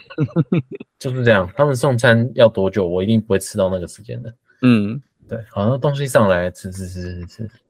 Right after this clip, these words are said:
Speaker 2: 我很快就快吃完了。
Speaker 1: 嗯，那才蛮赶走。
Speaker 2: 然后那时候就有一个，有一个客人来，然后那客人就想要上去二楼，
Speaker 1: 嗯。
Speaker 2: 然后就那个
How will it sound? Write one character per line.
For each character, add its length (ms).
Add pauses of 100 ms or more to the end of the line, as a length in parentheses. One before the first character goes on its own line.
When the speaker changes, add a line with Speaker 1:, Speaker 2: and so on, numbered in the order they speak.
(120)
Speaker 2:
我 100
很 80
快 180
就 80
快 180
吃 420
完 240
了。 100 (540)
Speaker 1:
嗯， 340 (640)
那 120
才 80
蛮 120
赶 220
走。 240
Speaker 2:
然 100
后 60 (240)
那 160
时 100
候 120
就 120
有 240
一 40
个， 320
有 120
一 40
个 100
客 300
人 180
来， 300 (840)
然 140
后 340 (2000)
那 160
客 180
人 240
就 140
想 120
要 140
上 180
去 200
二 220
楼， 120 (960)
Speaker 1:
嗯。 140
Speaker 2:
然 100
后 100
就 280
那 160
个 420